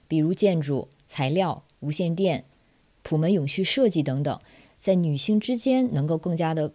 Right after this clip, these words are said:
流通和普及起来。当然也顺便打破一些所谓硬技术的性别垄断。要澄清的第二点是，这个联盟的初衷也并不是为了培养什么乡村生活冠军，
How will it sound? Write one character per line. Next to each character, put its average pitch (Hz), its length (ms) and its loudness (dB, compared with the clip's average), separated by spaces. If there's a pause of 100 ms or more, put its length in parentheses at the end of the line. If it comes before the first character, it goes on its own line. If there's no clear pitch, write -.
(100)
流 151 260 0
通 226 300 0
和 180 120 -2
普 - 240 -6
及 135 220 -4
起 - 180 -6
来。 - 220 -8 (1120)
当 170 140 2
然 175 140 2
也 151 80 2
顺 240 240 2
便 254 160 2
打 120 160 -6
破 160 240 0
一 143 80 2
些 147 160 0
所 143 180 -4
谓 165 300 2
硬 175 240 2
技 165 180 -2
术 147 280 -4
的 135 340 -6
性 175 220 -2
别 147 100 -2
垄 160 160 -4
断。 - 180 -4 (1120)
要 247 240 4
澄 202 180 2
清 226 120 4
的 220 80 6
第 214 160 2
二 214 120 2
点 139 220 0
是， 131 380 -4 (160)
这 247 100 -2
个 196 140 6
联 156 180 2
盟 175 160 0
的 175 80 0
初 202 240 -4
衷 202 380 0
也 139 120 0
并 202 240 2
不 147 80 -2
是 156 180 -4
为 165 180 2
了 135 160 -2
培 139 260 -2
养 135 340 -2
什 - 140 -8
么 139 160 -4
乡 175 240 -2
村 180 180 -2
生 170 240 -2
活 139 160 -4
冠 147 240 -2
军， 151 400 -2